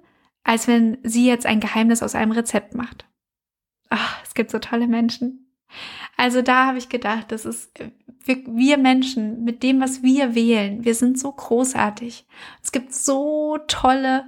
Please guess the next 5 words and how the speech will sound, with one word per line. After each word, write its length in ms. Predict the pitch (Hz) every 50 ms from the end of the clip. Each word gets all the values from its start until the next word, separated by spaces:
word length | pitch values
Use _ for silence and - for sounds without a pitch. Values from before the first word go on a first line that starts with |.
| - _
viele 540 | _ - - - - 269 294 339 349 320 311
tolle 320 | - - - 226 220 226
Menschen. 560 | 214 214 214 226 220 - - 247 233 254 254 - - - - - - - - - _
Und, 360 | - 233 233 240 240 233 233
äh, 320 | - 226 220 220 220 -